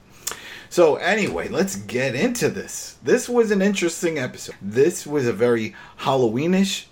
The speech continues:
episode, I would say, 'cause, uh, the situation and how it all takes place in one location. But, uh,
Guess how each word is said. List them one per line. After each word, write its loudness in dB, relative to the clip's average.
episode, -2
I -4
would 2
say, 0
'cause, 0
uh, 4
the -10
situation -2
and -2
how -4
it -2
all 0
takes -6
place -6
in -8
one -4
location. -6
But, -14
uh, -10